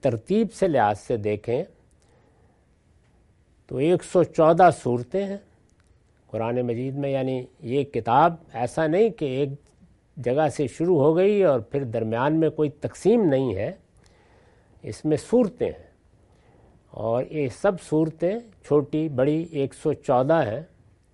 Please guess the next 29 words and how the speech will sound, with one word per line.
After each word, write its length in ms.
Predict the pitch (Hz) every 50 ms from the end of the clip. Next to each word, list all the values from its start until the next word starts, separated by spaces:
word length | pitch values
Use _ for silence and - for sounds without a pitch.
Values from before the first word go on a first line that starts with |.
| _ _ _ _ _ _ _ _ _ _ _ _ _ _
ان 140 | - 147 143 151 - 160
ایک 220 | 180 208 240 233 -
سو 200 | - - 240 233 196
چودہ 440 | 233 - 175 156 160 160 190 202 190 -
صورتوں 560 | - - - 190 220 220 220 - 254 247 247
کو 180 | 202 - 196 170
پھر 240 | 147 - - 190 196 170
سات 680 | - - - - 131 135 147 165 185 196 202 196 - - -
ابواب 640 | 151 135 117 110 110 117 127 156 180 202 208 175 165
میں 160 | 170 165 160 147 -
تقسیم 420 | 139 117 - - 131 123 117 110
کیا 260 | 98 - 104 92 92
گیا 200 | 92 92 87 85
ہے، 120 | 82 87 - - - - - - - - - 87 80 - - - - - - - - - - - - - - - - - -
یعنی 280 | 117 110 117 120 127 131
اس 180 | 123 - - -
میں 180 | 147 139 156 190 202 - _ _ _ _ _ _ -
ایک 360 | - 139 156 170 180 170 - 131 107
باب 280 | 117 120 127 - - -
شروع 280 | - - 175 214 202
ہوتا 380 | 170 180 190 190 - 196 196 180
ہے، 120 | 165 185 202 202 - _ _ _ _ _ _ _ _ _ _ _ _ _ _ _ _ _ _ _ -
وہ 220 | 113 107 117 135 127
بالعموم 720 | 107 110 131 127 127 123 131 156 175 190 180 135 117 117
مکیات 640 | 120 120 - - - - 123 131 139 165 185 180 -
سے 160 | - - 156
شروع 260 | - - 175 202 208
ہوتا 360 | 180 185 185 190 - 196 196 180
ہے، 120 | 190 214